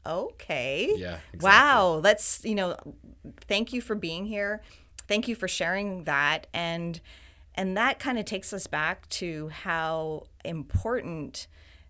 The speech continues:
Speaker 1: perimenopause and menopause can be to a woman's health journey, because if we invest
Speaker 2: Mm-hmm.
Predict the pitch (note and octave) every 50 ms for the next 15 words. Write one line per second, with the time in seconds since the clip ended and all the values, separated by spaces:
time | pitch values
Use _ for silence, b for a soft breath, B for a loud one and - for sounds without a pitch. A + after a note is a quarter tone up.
0 | b - - - G3+ G3 G#3 G#3 G3 F#3 E3+ F3+ F3+ - G3+ F#3 E3+ E3 F3 D#3+
1 | D3 D3 D3 D3 E3+ F3 - - E3+ D3 C3+ - - - - D#3+ D3 C3+ B2+ D#3+
2 | F#3+ A#3 A#3 F#3 D#3+ D#3 D3+ D#3 D#3 - - - F#3 E3 D#3 E3 E3+ E3 D3+ D3
3 | - - G#3+ A#3 C4+ - - - - D#3 D3+ D3+ D3 C#3+ C#3+ C#3+ C#3+ B B B
4 | B - E3 - F#3 E3 F3+ D#3 D3 E3+ G3 G3+ G3 F3+ E3+ D3+ D#3 E3 F#3+ E3+
5 | D#3 D#3+ - - - - - - F#2 E2+ D2+ G2